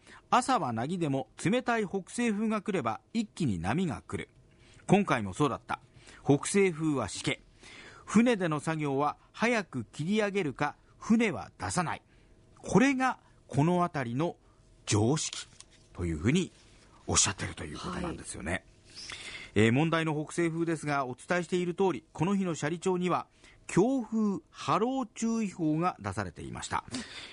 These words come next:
Speaker 1: えー、このことを昨日社長の会見でも出されてましたし、
Speaker 2: はい。
Speaker 1: 社長も認識していたというふうに話していました。ちなみにこの日の波浪注意報、遊覧船が出発する直前の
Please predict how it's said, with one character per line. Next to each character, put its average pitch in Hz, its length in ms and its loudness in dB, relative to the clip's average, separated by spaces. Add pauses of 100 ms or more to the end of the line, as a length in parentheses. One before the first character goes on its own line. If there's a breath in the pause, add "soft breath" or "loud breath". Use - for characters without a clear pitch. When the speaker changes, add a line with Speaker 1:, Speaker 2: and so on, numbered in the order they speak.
Speaker 1:
え 113 140 6
ー、 113 40 2
こ 139 160 0
の 156 100 0
こ 151 100 -4
と 156 180 2
を 139 100 -4
昨 - 140 -4
日 165 220 0
社 147 120 -4
長 190 160 0
の 190 100 -2
会 185 200 -2
見 185 220 -2
で 190 80 -2
も 165 100 -2
出 131 100 -2
さ 147 100 -2
れ 139 80 -2
て 127 80 -6
ま 117 120 -2
し - 40 -8
た 101 100 -2
し、 104 140 -6
Speaker 2:
は 92 60 -4
い。 - 20 -6
Speaker 1:
社 135 120 0
長 262 200 0
も 254 220 0 (380 soft breath)
認 214 360 4
識 - 280 -6
し - 80 -8
て 247 140 0
い 226 60 -2
た 233 100 -4
と 113 180 -6 (300)
い 107 100 2
う 120 40 6
ふ 151 80 2
う 208 40 4
に 139 100 0
話 110 240 -6
し - 20 -20
て 82 80 -10
い 71 60 -10
ま 67 80 -10
し - 60 -10
た。 - 120 -12 (680 loud breath)
ち 220 140 6
な 269 100 6
み 269 100 0
に 254 160 0
こ - 180 -2
の 277 100 0
日 254 120 0
の 196 120 -2
波 160 200 -2
浪 226 180 0
注 202 200 -2
意 170 100 0
報、 98 300 -4 (340 loud breath)
遊 233 260 4
覧 277 220 0
船 240 220 -2
が 226 140 -2
出 208 300 -6
発 - 240 -2
す 190 100 -2
る 180 160 0
直 170 220 0
前 160 240 0
の 160 180 0